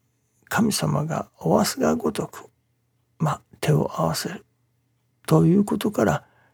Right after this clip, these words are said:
信心は始まるのではないでしょうかね。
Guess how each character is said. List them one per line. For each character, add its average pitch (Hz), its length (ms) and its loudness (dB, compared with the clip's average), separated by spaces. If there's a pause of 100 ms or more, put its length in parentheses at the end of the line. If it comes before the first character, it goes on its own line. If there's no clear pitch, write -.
(200)
信 160 240 4
心 131 200 2
は 135 100 2
始 147 240 -2
ま 135 120 2
る 147 80 0
の 143 140 0
で 147 120 -2
は 143 160 0
な 143 160 -2
い 151 80 -4
で 156 100 -4
し - 140 -6
ょ 175 80 -6
う - 40 -10
か 170 140 -8
ね。 202 180 -4